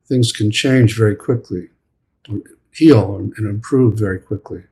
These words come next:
And I, I believe that that's true also in countries and organizations and also globally. And so I, I wanted to try to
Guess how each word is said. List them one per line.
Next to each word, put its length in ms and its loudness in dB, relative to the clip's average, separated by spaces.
And 140 4
I, 360 4
I 40 0
believe 340 6
that 140 2
that's 320 2
true 300 2
also 600 0
in 160 -4
countries 960 2
and 240 -10
organizations 1300 -2
and 100 -10
also 560 -6
globally. 580 4
And 500 -6
so 160 -2
I, 320 4
I 20 0
wanted 440 4
to 100 0
try 320 2
to 360 4